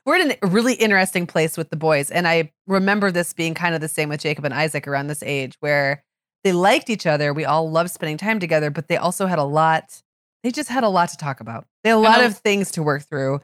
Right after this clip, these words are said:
Speaker 2: and a lot of
Speaker 1: Yeah.
Speaker 2: personality differences
Speaker 1: And a lot
Speaker 2: that
Speaker 1: of
Speaker 2: are
Speaker 1: personality differences.
Speaker 2: So I'm curious, like, I remember when I was a teenager, for example, my brother two years younger, the rule, the teen, the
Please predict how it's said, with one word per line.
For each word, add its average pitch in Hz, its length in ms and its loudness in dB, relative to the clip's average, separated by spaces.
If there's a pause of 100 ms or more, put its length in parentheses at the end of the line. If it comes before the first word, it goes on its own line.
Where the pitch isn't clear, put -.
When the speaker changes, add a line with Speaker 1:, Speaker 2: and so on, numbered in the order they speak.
(180)
Speaker 2:
and 226 120 0
a 226 60 0
lot 226 240 2
of 247 40 2
Speaker 1:
Yeah. 143 140 0
Speaker 2:
personality 220 580 -2
differences 156 380 -8
Speaker 1:
And 151 100 -4
a 143 40 -2
lot 143 200 2
Speaker 2:
that - 120 -2
Speaker 1:
of - 40 -2
Speaker 2:
are 151 60 0
Speaker 1:
personality 143 380 -4
differences. - 520 -10
Speaker 2:
So 254 160 2
I'm 254 300 2
curious, 320 480 0
like, 233 200 -2
I 240 120 2
remember 233 520 2
when 190 220 -2
I 180 180 0
was 185 140 -2
a 190 60 -6
teenager, 175 480 -4
for 175 100 -10
example, 170 360 -6
my 170 120 -4
brother 165 300 -2
two 170 180 -8
years 165 240 -4
younger, 175 540 0 (480)
the 208 180 0
rule, 208 520 -2
the 208 100 -2
teen, 285 320 -2
the 214 180 -4